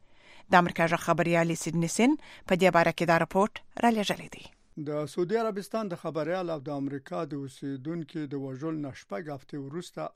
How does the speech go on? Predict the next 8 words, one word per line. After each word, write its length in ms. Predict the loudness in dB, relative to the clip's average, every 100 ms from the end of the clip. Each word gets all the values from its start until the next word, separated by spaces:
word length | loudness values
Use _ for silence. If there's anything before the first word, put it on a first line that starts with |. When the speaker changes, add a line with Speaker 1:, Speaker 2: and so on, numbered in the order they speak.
| -10
Speaker 2:
امریکا 340 | -10 -8 -8 -8
د 100 | -12
سعودي 420 | -12 -12 -10 -8 -8 -8
د 120 | -10
اولسو 500 | -8 -8 -8 -10 -12 -12
چارواکو 540 | -10 -6 -6 -6 -10
په 140 | -16 -14
خلاف 560 | -4 0 0 -4 -20